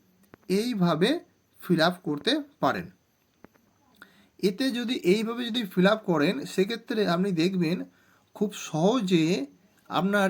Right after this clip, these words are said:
এলপিসিডি এন্ট্রি কমপ্লিট হয়ে যাবে। ঠিক আছে? এবার ধরুন যে আপনি চাইছেন না যে আর অপশনগুলো, এখান থেকে যে অপশনগুলো আছে, আপনার যে লিস্ট আকারে যেগুলো শো করছে সেগুলো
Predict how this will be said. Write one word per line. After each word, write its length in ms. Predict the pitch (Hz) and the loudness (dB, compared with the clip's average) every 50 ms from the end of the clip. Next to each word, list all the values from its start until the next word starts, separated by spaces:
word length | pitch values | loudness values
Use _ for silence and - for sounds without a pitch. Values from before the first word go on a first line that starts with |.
| 185 - - | -2 -2 0
এলপিসিডি 1080 | 165 208 233 247 233 - - 247 240 220 - - 240 226 208 165 156 180 226 262 277 - _ - | 0 0 0 0 -4 -6 -6 -6 -4 -4 -6 -6 -4 -2 0 0 0 0 0 -2 -6 -10 _ -4
এন্ট্রি 480 | 160 170 190 190 185 220 240 269 277 | -2 0 0 0 -2 -2 -2 0 -2
কমপ্লিট 520 | 285 - - 185 180 180 180 220 214 175 143 | 0 0 0 2 4 4 4 2 0 -2 -2
হয়ে 220 | 139 131 117 110 | -4 -4 -4 -4
যাবে। 260 | 107 104 95 95 92 - _ _ _ _ _ _ _ _ _ _ _ _ _ | -6 -10 -10 -12 -14 -18 _ _ _ _ _ _ _ _ _ _ _ _ _
ঠিক 140 | 220 247 277 | -6 -2 -2
আছে? 260 | 269 208 180 127 104 - - _ _ _ _ _ _ _ _ _ - | -2 -2 -2 -6 -8 -8 -10 _ _ _ _ _ _ _ _ _ -2
এবার 260 | - 185 220 240 226 | 0 0 0 0 -2
ধরুন 380 | 233 262 262 226 240 254 254 226 | -2 -2 -2 -2 -2 -4 -4 -2
যে 320 | 190 214 202 202 202 220 | 0 2 2 2 2 2
আপনি 320 | 208 180 190 202 214 233 208 | 2 2 2 0 0 -2 -2
চাইছেন 480 | - 202 185 190 196 185 220 226 254 | 2 2 4 4 2 2 -2 -4 -4
না 380 | 247 214 180 185 202 254 330 - - _ _ _ _ _ _ _ - 175 | 0 2 2 4 4 2 0 -4 -10 _ _ _ _ _ _ _ -6 -4
যে 140 | 165 208 - | -2 -2 -2
আর 320 | - 180 180 190 214 202 | 0 0 2 2 4 4
অপশনগুলো, 760 | 190 190 185 - 220 226 233 226 226 202 185 190 220 233 - - | 4 2 0 -2 -6 -8 -6 -2 2 2 4 4 2 0 -2 -2
এখান 280 | 190 180 208 214 214 | -2 0 0 -2 -2
থেকে 160 | 214 214 208 | -2 -2 0
যে 60 | 202 196 | 2 0
অপশনগুলো 560 | 185 185 - - 202 208 208 208 208 202 185 | 0 0 -2 -4 -4 -2 -2 0 2 2 2
আছে, 240 | 160 147 - 214 214 | 2 2 0 -2 -2
আপনার 260 | 202 196 196 190 180 | 0 0 2 2 2
যে 220 | 175 190 190 190 | 4 4 6 6
লিস্ট 320 | 180 175 196 185 185 - 208 | 6 4 4 2 0 -2 -2
আকারে 360 | 202 196 190 190 196 196 185 | -2 0 0 2 2 2 4
যেগুলো 240 | 180 185 185 190 180 | 4 2 2 2 0
শো 220 | - - 165 165 | 0 -2 -2 -2
করছে 360 | - 156 151 147 - 254 294 | 0 -2 -2 -2 -2 -2 -4
সেগুলো 680 | 285 - - 196 208 240 247 214 196 196 247 320 359 | -2 -2 -2 -2 0 0 0 0 2 0 0 -2 -4